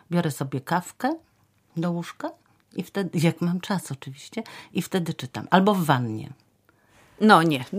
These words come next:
Speaker 2: <laughs>
Speaker 1: W wannie, y, to
Speaker 2: To
Speaker 1: jest
Speaker 2: jest
Speaker 1: bardzo
Speaker 2: zupełnie
Speaker 1: rozkoszne czytanie, to w ogóle jest super komfort. E, no, no, oczywiście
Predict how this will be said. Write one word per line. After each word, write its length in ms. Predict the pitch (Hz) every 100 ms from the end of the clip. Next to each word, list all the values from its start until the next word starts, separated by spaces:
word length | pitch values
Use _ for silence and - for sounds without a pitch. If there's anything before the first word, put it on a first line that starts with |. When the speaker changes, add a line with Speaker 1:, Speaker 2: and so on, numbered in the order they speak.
| 196 -
Speaker 2:
<laughs> 320 | 269 - -
Speaker 1:
W 140 | 160 160
wannie, 560 | 202 226 247 285 370 359 - - - 587
y, 320 | 494 403 202
to 100 | -
Speaker 2:
To 120 | -
Speaker 1:
jest 160 | 311 302
Speaker 2:
jest 80 | 302
Speaker 1:
bardzo 220 | 240 285
Speaker 2:
zupełnie 220 | 277 277
Speaker 1:
rozkoszne 400 | 254 427 - 233
czytanie, 520 | 190 185 - 147 165 185
to 140 | 208
w 40 |
ogóle 220 | 208 196 202
jest 180 | 196 -
super 300 | 208 220 -
komfort. 640 | 381 254 - 139 - - - - - - - 175
E, 420 | 175 175 170 165 - 240 294 262 - 277 220
no, 160 | 220 214
no, 140 | 208 208
oczywiście 720 | 196 208 214 - 214 208